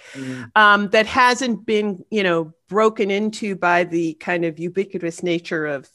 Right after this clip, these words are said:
Speaker 2: cell, cell phones, taking
Speaker 1: Right.
Speaker 2: photographs and people printing photographs and sharing photographs. Um, but it, it has happened in a lot of the African countries where I've traveled, where as soon as you pull out a camera,
Speaker 1: Right.
Speaker 2: unless it's a child, children seem to,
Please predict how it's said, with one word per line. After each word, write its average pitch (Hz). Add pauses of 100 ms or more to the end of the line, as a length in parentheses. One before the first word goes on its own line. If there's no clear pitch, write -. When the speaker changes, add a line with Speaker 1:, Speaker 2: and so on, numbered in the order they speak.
Speaker 2:
cell, 185
cell 254
phones, 190
taking 180
Speaker 1:
Right. 190
Speaker 2:
photographs 214
and 190
people 214
printing 214
photographs 226
and 185
sharing 202
photographs. 196 (720)
Um, 202 (480)
but 240
it, 247
it 311
has 294
happened 262
in 220
a 208
lot 196
of 226
the 196
African 175
countries 180
where 165
I've 156
traveled, 214
where 175
as 175
soon 254
as 254
you 233
pull 220
out 185
a 180
camera, 190 (240)
Speaker 1:
Right. 226
Speaker 2:
unless 269
it's 370
a 330
child, 156
children 269
seem 240
to, 196